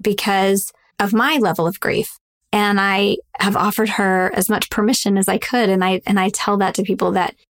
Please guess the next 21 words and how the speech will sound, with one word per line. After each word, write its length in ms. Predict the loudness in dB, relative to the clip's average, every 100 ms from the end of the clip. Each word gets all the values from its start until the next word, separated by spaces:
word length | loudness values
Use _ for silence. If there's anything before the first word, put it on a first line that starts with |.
| _
you 100 | 0
have 140 | 2 2
your 180 | 2
own 160 | 2 2
level 260 | 2 2 0
of 140 | 0
grief, 360 | 0 2 2 0
and 180 | 0 2
you, 400 | 2 2 0 -6 _ _
you 160 | 0 2
need 240 | 2 2
to 140 | -2 -2
own 180 | 0 2
it 100 | 2
and 160 | 2 0
sit 260 | 0 0
in 140 | 0 0
it 300 | -4 -8 -18 _
and 400 | 0 2 2 -2 -6 -14 -12
feel 380 | -2 0 2 0
it, 260 | -2 -8